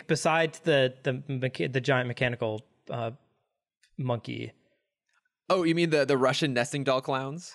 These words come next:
Speaker 1: I
Speaker 2: Is that what
Speaker 1: love
Speaker 2: you're
Speaker 1: those guys.
Speaker 2: I love that too,
Speaker 1: I thought that
Speaker 2: actually.
Speaker 1: was super interesting. I love the paddle ball that he uses.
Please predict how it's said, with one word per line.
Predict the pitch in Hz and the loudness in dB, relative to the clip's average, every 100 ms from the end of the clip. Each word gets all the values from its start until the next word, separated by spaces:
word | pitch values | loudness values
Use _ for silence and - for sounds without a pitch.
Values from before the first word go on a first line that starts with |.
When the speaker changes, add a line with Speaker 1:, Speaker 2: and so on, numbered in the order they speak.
| - | -2
Speaker 1:
I | 165 185 | 0 2
Speaker 2:
Is | |
that | 175 | 4
what | 127 | 4
Speaker 1:
love | 131 | 4
Speaker 2:
you're | 131 | 4
Speaker 1:
those | 113 117 113 | 2 -4 -4
guys. | 110 98 | -6 -2
Speaker 2:
I | 156 190 | 2 2
love | 175 160 147 | 4 4 4
that | 135 127 | 0 2
too, | 160 139 | 4 4
Speaker 1:
I | 113 | 4
thought | 185 165 | 4 2
that | 131 | 2
Speaker 2:
actually. | 147 | 2
Speaker 1:
was | 160 | 2
super | - 151 151 | 2 0 0
interesting. | 143 - 156 | 0 0 0
I | 131 | 2
love | 131 139 | 2 2
the | 131 | 0
paddle | 127 - 127 135 | -4 0 2 2
ball | 139 139 139 | 4 4 4
that | 143 | 0
he | 151 | -2
uses. | 151 147 139 151 147 139 - | -2 -2 2 2 2 -4 -16